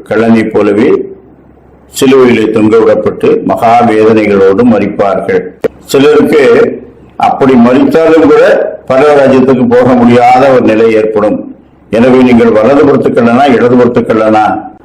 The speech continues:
அதை நிர்ணயம் செய்வதும் கர்த்தருடைய கிருபைதான். எனவே ஏற்கனவே கிடைத்த கிருபையை பற்றி கொண்டு மனம் திரும்புங்கள் என்று சொன்னேன். ரோமர் இரண்டாம் அதிகாரம் ஐந்தாம் வசனம், "உன் மனக்கடினத்திற்கும் குணப்படாத இருதயத்திற்கும் ஏற்றபடி தேவனுடைய நீதியுள்ள தீர்ப்பு வெளிப்படும் கோபாக்கினை நாளிலே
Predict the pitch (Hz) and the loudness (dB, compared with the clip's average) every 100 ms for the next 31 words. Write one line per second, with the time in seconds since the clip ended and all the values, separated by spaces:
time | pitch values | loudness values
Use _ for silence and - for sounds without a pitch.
0 | - - 117 139 127 127 139 139 - 127 | -10 -2 0 2 2 2 2 2 2 0
1 | 120 120 - 123 110 135 131 123 120 113 | 2 0 0 0 0 0 2 0 0 0
2 | 104 107 98 95 90 - - - - 123 | 0 0 -2 -2 -6 -10 -18 -14 -4 0
3 | 127 120 110 - 110 123 123 127 127 110 | 2 0 -2 -2 -2 0 0 0 0 0
4 | 107 110 - - - 127 120 120 110 - | -2 -2 -4 -8 -4 0 2 0 -2 -4
5 | - 101 104 120 - - - - 117 113 | -4 -4 -2 0 -2 -6 -16 -10 -4 0
6 | 117 110 113 107 98 87 95 95 90 - | 0 2 0 0 -4 -4 -4 -4 -4 -6
7 | - - - - 127 139 120 120 135 131 | -12 -20 -12 -2 0 2 2 2 2 2
8 | 117 226 107 233 233 226 - 196 202 - | 2 2 2 2 2 2 0 -2 -2 -2
9 | - - - 131 120 113 156 160 143 139 | -6 -10 -4 0 2 2 0 0 2 2
10 | 135 117 - 147 - 131 135 127 131 131 | 0 -2 0 -2 0 0 0 0 2 2
11 | 120 113 113 113 110 104 107 107 104 101 | 2 2 2 0 -2 -2 0 0 0 0
12 | 101 135 - - - - 123 156 175 151 | 0 0 -2 -10 -18 -6 0 2 2 2
13 | 139 123 143 160 156 127 120 123 123 127 | 2 2 2 2 2 2 0 0 0 0
14 | 113 113 131 135 123 117 110 123 131 135 | 0 2 0 0 0 0 2 2 2 2
15 | 135 131 117 113 107 107 104 104 | 0 0 2 2 0 -2 -2 0